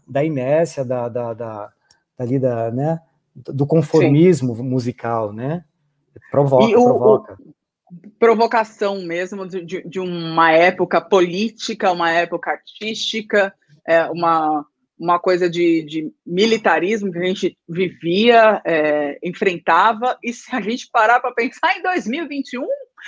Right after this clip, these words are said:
Speaker 2: pode não ter o nome, mas tá por aí, galerinha.
Speaker 1: É, é,
Speaker 2: É só
Speaker 1: é.
Speaker 2: refletir um cadinho, cadinho assim, ó,
Speaker 1: É.
Speaker 2: só usar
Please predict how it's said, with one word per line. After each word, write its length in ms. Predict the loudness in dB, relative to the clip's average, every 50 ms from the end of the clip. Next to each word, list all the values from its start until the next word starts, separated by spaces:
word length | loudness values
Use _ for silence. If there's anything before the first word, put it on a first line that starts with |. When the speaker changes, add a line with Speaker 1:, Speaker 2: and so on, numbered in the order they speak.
| -20 -10 -2
Speaker 2:
pode 320 | 2 4 4 4 2 0 0
não 180 | 0 0 2
ter 140 | 4 4 4
o 100 | 4 4
nome, 300 | 4 4 4 4 4 4
mas 180 | 2 2 2 4
tá 100 | 2 0
por 160 | 4 4 2
aí, 180 | 4 4 2 4
galerinha. 500 | 4 4 4 4 0 -2 -6 -10 -12 -12 _ _ _ _ _ _ -10
Speaker 1:
É, 220 | -8 -6 -6 -8 -10 -14 _ -20 -20 -20 _ _ _ _ -20 -20 -12
é, 340 | -8 -8 -6 -4 -2 -2 -2
Speaker 2:
É 40 | -2
só 240 | -4 -4 -2 -2 -2
Speaker 1:
é. 40 |
Speaker 2:
refletir 440 | -2 -4 -4 -4 -4 -4 -4 -4 -4
um 80 | -4 -2
cadinho, 580 | 0 0 0 0 -2 -4 -4 -4 -4 -4 -6 -8 -8
cadinho 440 | -8 -6 -6 -6 -4 -4 -4 -4
assim, 220 | -4 -6 -6 -6 -4
ó, 200 | -4 -4 -4 -6 -6
Speaker 1:
É. 140 | -6 -4
Speaker 2:
só 220 | -2 -2 -2 -2 -4 _ -6
usar 320 | -2 2 4 4 4 4